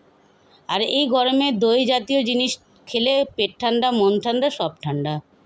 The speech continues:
এই দই দিয়ে ঘোল লস্যি, যেটা ইচ্ছে বানান। এই দেখুন,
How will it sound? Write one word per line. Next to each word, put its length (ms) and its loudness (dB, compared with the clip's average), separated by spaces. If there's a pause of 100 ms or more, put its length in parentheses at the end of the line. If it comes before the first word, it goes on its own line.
(1120)
এই 180 0
দই 200 2
দিয়ে 220 2
ঘোল 340 2 (680)
লস্যি, 420 -2 (140)
যেটা 220 0
ইচ্ছে 300 -2
বানান। 320 2 (360)
এই 140 0
দেখুন, 220 0